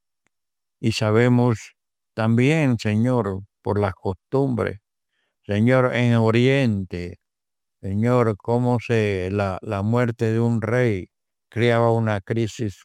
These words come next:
política para escoger la sucesión de otro rey. Pero aquí, Señor, tu palabra nos muestra que el consuelo para todos nosotros en todos los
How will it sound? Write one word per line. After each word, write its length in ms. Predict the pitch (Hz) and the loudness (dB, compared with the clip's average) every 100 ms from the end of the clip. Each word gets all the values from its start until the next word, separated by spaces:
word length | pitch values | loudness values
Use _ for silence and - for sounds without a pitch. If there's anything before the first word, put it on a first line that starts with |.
| _ | _
política 920 | 101 98 104 123 107 85 82 - 87 - _ _ _ _ _ _ | -2 0 2 0 -2 -8 -12 -10 -12 -14 _ _ _ _ _ _
para 240 | 110 110 | 0 2
escoger 600 | 104 - 101 101 143 123 | 0 -2 -2 0 2 2
la 220 | 101 101 | 0 -4
sucesión 800 | 95 110 92 104 92 120 123 113 | -4 -10 -8 -8 -8 -4 -2 0
de 80 | 117 | 0
otro 360 | 110 - 95 87 | -2 -4 -8 -6
rey. 460 | 92 90 90 92 - _ _ _ _ _ _ _ _ | -8 -6 -6 -8 -14 _ _ _ _ _ _ _ _
Pero 220 | 117 110 | 0 2
aquí, 280 | 104 - 135 | 2 2 2
Señor, 460 | 113 120 127 127 117 | 2 4 4 4 0
tu 140 | 110 | -4
palabra 680 | 98 104 107 120 120 113 110 - _ _ _ - | -2 0 2 2 2 0 -6 -12 _ _ _ -6
nos 200 | 113 107 | -2 0
muestra 520 | 123 127 - 113 110 | 2 2 0 -4 -4
que 120 | 113 | -4
el 140 | 98 | -4
consuelo 800 | 95 98 90 - 120 113 92 98 - _ _ _ _ | -4 -6 -6 0 0 2 -2 -6 -12 _ _ _ _
para 280 | - 101 101 | -4 -2 -2
todos 360 | - 135 143 143 | 0 2 4 4
nosotros 640 | 135 117 131 123 117 117 | 2 2 0 0 -2 -2
en 140 | 110 | -4
todos 340 | 95 117 123 113 | -2 0 2 2
los 140 | 110 | -2